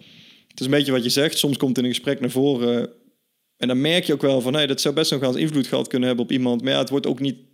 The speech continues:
een gegeven moment laat je het ook een beetje gaan, weet je wel. Jongeren, kinderen zijn kinderen, whatever. Ik dacht van, "Ja, toch moet je daar iets mee." En ik werd getriggerd door een aantal, eh, in het nieuws, artikelen die, ehm,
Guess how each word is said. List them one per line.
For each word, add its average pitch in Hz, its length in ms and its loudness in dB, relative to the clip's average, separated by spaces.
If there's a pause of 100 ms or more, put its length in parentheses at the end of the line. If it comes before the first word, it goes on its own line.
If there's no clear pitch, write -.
(260)
een 120 60 -10
gegeven 131 80 0
moment 139 180 0
laat 143 160 2
je 113 60 -12
het 135 100 0
ook 147 60 0
een 123 60 -6
beetje 117 220 -2
gaan, 143 420 2
weet 123 140 -2
je 131 60 0
wel. 135 180 2
Jongeren, 123 480 0
kinderen 123 400 0
zijn 120 140 0
kinderen, 123 400 0
whatever. 127 260 -2 (840)
Ik - 80 -20
dacht 139 120 -4
van, 170 100 2
"Ja, 131 140 2
toch 135 160 0
moet 147 120 0
je 156 60 -4
daar 139 100 0
iets 139 100 -4
mee." 147 320 -4 (240)
En 143 160 -2
ik 139 100 -2
werd 165 160 0
getriggerd 170 360 -2
door 147 100 4
een 139 100 0
aantal, 135 540 0
eh, 123 300 0 (120)
in 113 120 -4
het 110 100 -4
nieuws, 131 240 -6 (160)
artikelen 151 600 2
die, 139 360 4
ehm, 127 840 0